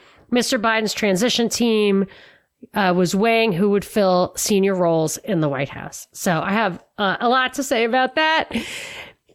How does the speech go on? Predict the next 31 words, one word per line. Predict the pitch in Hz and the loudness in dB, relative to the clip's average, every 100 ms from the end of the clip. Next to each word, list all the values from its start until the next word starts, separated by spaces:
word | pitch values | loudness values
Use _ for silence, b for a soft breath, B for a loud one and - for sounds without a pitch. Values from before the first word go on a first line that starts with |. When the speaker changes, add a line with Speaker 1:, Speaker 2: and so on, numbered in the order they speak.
| _ _ _ _ _ - - | _ _ _ _ _ -8 0
Speaker 1:
But | 226 294 | 2 2
of | 233 | 2
course | 233 | 2
Speaker 2:
crazy | 233 165 151 143 147 - | 2 0 0 0 -4 -6
Speaker 1:
it, | - | 0
you | |
know, | 254 | 2
Speaker 2:
how | 156 - | 2 0
Speaker 1:
it | |
Speaker 2:
this | - | 0
Speaker 1:
plays, | 285 285 | 2 2
Speaker 2:
is | 156 | 2
playing | 139 127 | 2 2
out. | 123 98 87 - - | 0 -2 -6 -10 -8
Speaker 1:
yeah, | - - | -4 -2
Speaker 2:
It's | - | 2
Speaker 1:
it | |
plays | 277 277 | 2 2
Speaker 2:
really | - | 0
Speaker 1:
right | 311 320 | 0 0
Speaker 2:
crazy. | 302 | -2
Speaker 1:
into | - 254 | -2 -2
the | 226 220 208 | 2 2 0
tweet | - 262 233 220 - | 0 2 2 2 -2
from | - 185 175 | -2 -2 0
Trump | - 208 175 185 | 0 0 0 0
that | 175 - | -2 0
said, | 185 170 151 | 0 0 0
"Since | 220 180 196 | 0 0 0
when | 185 175 175 | 0 2 0
does, | 170 156 143 - | 2 2 0 -2